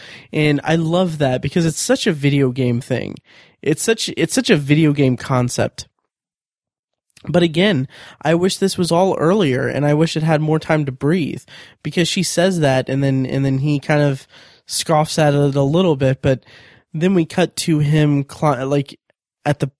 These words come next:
at the bottom of a set of stairs, and he says, "Oh, more stairs." It's like, so he's already done all of these things, and I wish that that was a bigger part of the story, is that he's having to go through all of these checkpoints to get to the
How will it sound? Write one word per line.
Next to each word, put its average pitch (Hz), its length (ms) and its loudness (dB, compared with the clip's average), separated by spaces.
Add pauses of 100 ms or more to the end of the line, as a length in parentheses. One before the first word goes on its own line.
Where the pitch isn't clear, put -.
(160)
at 143 140 0
the 143 80 2
bottom 147 320 2
of 131 140 0
a 131 80 0
set 139 200 -2
of 131 80 -2
stairs, 175 420 0
and 139 80 -2
he 135 80 0
says, 135 220 0
"Oh, 185 220 2
more 170 220 2
stairs." 165 560 -2 (420)
It's - 100 -8
like, 160 220 -2 (120)
so 175 180 0
he's 170 180 0
already 180 300 2
done 156 340 2
all 131 260 0
of 127 120 -4
these 127 200 -4
things, 139 240 -2
and 165 80 -2
I 160 40 2
wish 180 240 -2
that 156 280 -4
that 151 180 2
was 147 180 0
a 131 60 0
bigger 147 300 0
part 139 280 0
of 123 100 -6
the 131 60 -10
story, 165 340 2
is 127 80 0
that 123 140 -2
he's 127 180 -4
having 127 320 0
to 123 60 0
go 120 160 0
through 123 180 -2
all 120 140 2
of 117 60 -6
these 123 180 -4
checkpoints 123 640 -4
to 123 100 -8
get 123 200 -4
to 117 120 -6
the 120 200 -2